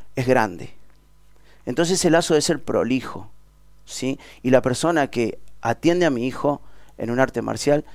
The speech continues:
debo yo ir y ver quién es. Acá en San Rafael, ojo, eh, son excelentes.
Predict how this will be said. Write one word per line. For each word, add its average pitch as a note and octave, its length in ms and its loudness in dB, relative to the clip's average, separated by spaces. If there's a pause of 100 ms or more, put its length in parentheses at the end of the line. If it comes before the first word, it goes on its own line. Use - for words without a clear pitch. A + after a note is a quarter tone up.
(460)
debo C#3+ 400 4
yo C#3+ 340 4
ir D3 280 0
y A#2 120 -4
ver A2 180 0
quién F2 160 -8
es. - 100 -14 (560)
Acá D3 220 6
en A3+ 80 4
San A3 100 2
Rafael, F3+ 360 6
ojo, - 260 4
eh, C#3+ 80 -4 (320)
son E3 180 4
excelentes. B2+ 520 -2